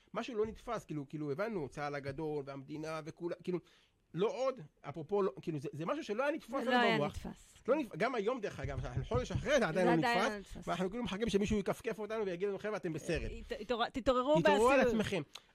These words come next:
Speaker 1: אבל אני יכול להגיד לך שפתאום אנשים, נפל להם האסימון, שזה יכול להיות בכל רגע, יכול להיות בכל מצב, יכול להיות ששני ההורים חלילה, יכול להיות שאחד מהם, יכול להיות ש-, כאילו, הגענו למצב שאנשים הבינו שאם בעבר,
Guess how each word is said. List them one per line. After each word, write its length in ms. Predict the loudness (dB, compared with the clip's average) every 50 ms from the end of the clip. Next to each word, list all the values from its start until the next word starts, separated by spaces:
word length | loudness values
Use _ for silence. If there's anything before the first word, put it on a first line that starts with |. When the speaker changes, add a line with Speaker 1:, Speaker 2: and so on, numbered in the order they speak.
| -6
Speaker 1:
אבל 100 | -4 -2
אני 120 | -2 -2 -2
יכול 220 | 0 2 2 4
להגיד 280 | 4 2 0 -2 -4 -6
לך 140 | -6 -6
שפתאום 420 | -6 -8 -8 -8 -6 -4 -2 -2 0
אנשים, 340 | 0 -2 -2 -4 -6 -8 -6
נפל 200 | -6 -6 -4 -4
להם 200 | -2 0 0 -2
האסימון, 460 | -2 -4 -6 -8 -6 -4 -4 -4 -4 -6 -10 _ _ _ _ _ -18 -12
שזה 180 | -8 -6 -4 -4
יכול 180 | -4 -2 0 0
להיות 100 | 0 0
בכל 340 | -4 -6 -6 -4 -4 -4 -4 -4
רגע, 280 | -6 -8 -10 -10 -14 -16 _ _ _ _ -8
יכול 260 | -6 -4 -2 2 4
להיות 100 | 4 4
בכל 260 | 2 0 0 0 0 0
מצב, 360 | 0 -4 -6 -8 -12 -12 -12 -14 _ _ _ _ -6
יכול 180 | -4 -2 -2 -2
להיות 80 | -2
ששני 260 | -2 -4 0 2 2 4
ההורים 320 | 4 2 0 -2 -4 -6
חלילה, 440 | -6 -6 -6 -4 -4 -4 -4 -6 -8 -10
יכול 200 | -10 -8 -6 -6
להיות 80 | -6
שאחד 340 | -4 -6 -6 -6 -4 -6 -4
מהם, 280 | -4 -4 -4 -6 -8 -10
יכול 200 | -12 -10 -8 -8
להיות 100 | -6 -6
ש-, 60 | -6 -8 -10 -12 -20 -20 -20 -20 -20 _ _
כאילו, 160 | -2 -2 -2 0
הגענו 300 | 0 0 0 0 2 2
למצב 420 | 2 2 0 -2 -2 -4 -6 -4 -4
שאנשים 440 | -4 -4 -4 -4 -6 -6 -4 -2
הבינו 300 | -2 0 0 0 0 0
שאם 200 | 0 0 -2 -2
בעבר, 460 | -2 -2 -4 -4 -2 0 2 2 2